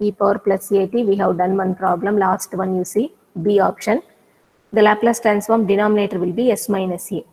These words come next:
Whenever e power plus at is there, denominator s minus a. Whenever e power minus at is there, denominator is s plus a. Okay. So based on this, we know that this is one by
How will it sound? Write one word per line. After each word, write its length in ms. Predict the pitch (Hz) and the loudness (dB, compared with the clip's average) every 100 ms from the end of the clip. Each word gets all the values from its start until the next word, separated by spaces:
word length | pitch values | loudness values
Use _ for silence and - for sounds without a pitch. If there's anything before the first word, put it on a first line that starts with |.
| _ _ - | _ _ -6
Whenever 280 | 196 190 208 | -2 0 2
e 140 | 202 202 | 0 0
power 220 | 208 196 | 0 0
plus 340 | - 196 - | 0 -2 0
at 220 | 208 196 196 | 2 2 2
is 200 | 180 180 | -2 -2
there, 220 | 208 269 240 | -2 0 -2
denominator 540 | 190 190 190 185 - | -2 0 -2 -2 -2
s 200 | 196 - 240 | -4 -4 -6
minus 280 | 185 170 170 | -4 -6 -4
a. 140 | 185 247 - _ _ - _ - | 0 0 -2 _ _ -20 _ -2
Whenever 320 | 208 220 220 | 2 4 6
e 240 | 226 220 | 4 2
power 260 | 226 226 220 | 2 2 4
minus 440 | 196 190 220 247 | 2 2 4 4
at 180 | 214 202 | 4 4
is 240 | 196 185 185 | 0 0 2
there, 180 | 233 | 2
denominator 640 | 262 226 202 202 190 175 233 | 2 0 0 0 -2 0 0
is 100 | 254 | 2
s 180 | 196 - | 0 0
plus 360 | - 190 - 180 | 0 0 0 -6
a. 60 | - _ - 180 | -6 _ -10 -6
Okay. 180 | 247 359 _ _ _ _ | -4 -4 _ _ _ _
So 160 | - 220 | -4 0
based 360 | 196 233 233 220 | 4 4 4 0
on 120 | 214 | 2
this, 160 | 262 247 | 0 0
we 140 | 196 | 0
know 220 | 190 196 | 2 0
that 460 | 185 175 190 - 180 | -2 -2 -2 -2 -2
this 160 | 190 185 | -2 -2
is 220 | 190 170 | -2 -2
one 340 | 175 190 202 | -2 -2 -2
by 180 | 185 | 0